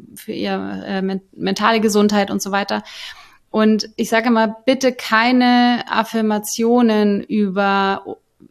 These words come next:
in Anführungsstrichen, negative Gefühle schütten oder bitte nicht zu versuchen, negative Gefühle wegzujournalen oder so.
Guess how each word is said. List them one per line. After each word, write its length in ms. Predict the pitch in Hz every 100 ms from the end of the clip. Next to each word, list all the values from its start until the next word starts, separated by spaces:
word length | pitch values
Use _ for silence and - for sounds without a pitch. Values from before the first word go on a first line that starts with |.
| _ -
in 160 | 113
Anführungsstrichen, 1000 | - 214 269 269 226 208 - 214 208 208
negative 580 | 220 233 220 - 202 202
Gefühle 440 | 202 - 233 208
schütten 540 | - - 180 - - - -
oder 240 | 214 208
bitte 420 | 208 - 240 220 220
nicht 280 | 240 240
zu 80 | -
versuchen, 680 | 208 - 220 208 247 247 220
negative 520 | 220 233 233 - 208
Gefühle 520 | 196 208 - 247 214 185
wegzujournalen 1000 | 220 - - 208 175 190 185 190 190
oder 280 | - 180 185
so. 220 | 180 185